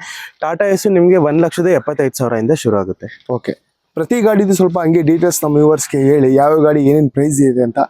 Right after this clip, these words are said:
Speaker 2: ಕೆಲವ್ರು ಇಂಥ ಗಾಡಿ ಬೇಕು ಅಂತ ಹೇಳ್ತಾ ಇರ್ತಾರೆ, ಆ ಗಾಡಿ ಕೂಡ ಡೀಟೇಲ್ಸ್ ತಿಳ್ಕೊಳ್ಳೋಣ.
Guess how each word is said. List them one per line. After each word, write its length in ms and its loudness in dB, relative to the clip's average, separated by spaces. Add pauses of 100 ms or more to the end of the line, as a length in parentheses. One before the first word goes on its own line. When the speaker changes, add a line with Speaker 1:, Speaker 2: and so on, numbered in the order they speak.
(160)
Speaker 2:
ಕೆಲವ್ರು 240 0
ಇಂಥ 140 2
ಗಾಡಿ 240 0
ಬೇಕು 320 -2
ಅಂತ 120 -4
ಹೇಳ್ತಾ 200 0
ಇರ್ತಾರೆ, 520 -4 (180)
ಆ 40 -2
ಗಾಡಿ 200 0
ಕೂಡ 160 -2
ಡೀಟೇಲ್ಸ್ 420 0
ತಿಳ್ಕೊಳ್ಳೋಣ. 520 -2